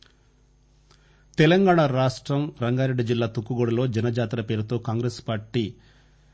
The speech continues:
భారీ బహిరంగ సభతో తెలంగాణలో సార్వత్రిక ఎన్నికల ప్రచారాన్ని నిన్న ప్రారంభించింది. పార్టీ ఎన్నికల మేనిఫెస్టోను తెలుగులో ఆవిష్కరించిన అనంతరం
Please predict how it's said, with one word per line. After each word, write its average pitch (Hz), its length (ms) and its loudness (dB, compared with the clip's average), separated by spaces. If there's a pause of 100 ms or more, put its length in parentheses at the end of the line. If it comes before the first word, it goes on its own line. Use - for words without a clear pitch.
(120)
భారీ 127 340 2
బహిరంగ 117 460 -2
సభతో 110 340 -4
తెలంగాణలో 113 560 -2
సార్వత్రిక 123 640 -6
ఎన్నికల 110 420 -4
ప్రచారాన్ని 117 600 -4
నిన్న 113 260 -2
ప్రారంభించింది. 107 880 -4 (180)
పార్టీ 110 440 -8
ఎన్నికల 110 360 -4
మేనిఫెస్టోను 110 680 -4
తెలుగులో 107 320 -4
ఆవిష్కరించిన 104 440 -6
అనంతరం 110 400 -2